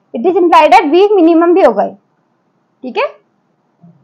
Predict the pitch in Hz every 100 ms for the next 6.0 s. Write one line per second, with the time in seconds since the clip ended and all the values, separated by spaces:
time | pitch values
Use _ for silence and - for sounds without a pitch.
0 | _ _ _ _ _ _ _ _ - _
1 | _ _ _ _ _ - - - 277 320
2 | 392 359 453 349 392 415 311 208 202 254
3 | 330 339 359 294 359 370 349 349 381 349
4 | 508 480 466 - 349 381 - - _ 269
5 | 311 330 427 440 370 208 190 285 269